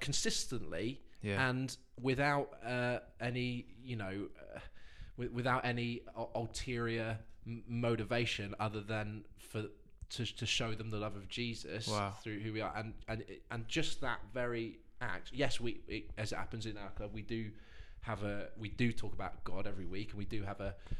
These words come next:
Speaker 1: you know, i-, in inverted commas, God's slot where we have
Speaker 2: Mm.
Speaker 1: testimony and
Speaker 2: Yeah,
Speaker 1: stuff.
Speaker 2: yeah.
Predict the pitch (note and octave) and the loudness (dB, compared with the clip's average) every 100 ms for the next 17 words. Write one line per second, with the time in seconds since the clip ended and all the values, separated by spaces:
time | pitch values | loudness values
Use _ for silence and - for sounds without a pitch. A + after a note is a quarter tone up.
0 | - - - G2+ F2+ - - F2 G2+ G2+ | 0 -4 0 0 0 -2 -2 0 2 2
1 | G2 G2+ F2 - F#2+ G2 - - G#2+ G2 | 2 2 2 2 2 2 0 2 2 4
2 | - - G#2+ G2+ - G2+ F#2+ A2+ G#2 G#2 | 2 2 2 2 2 2 4 4 4 2
3 | - F#2 F#2 F#2+ G#2 G#2 G2 | 2 2 2 2 2 4 2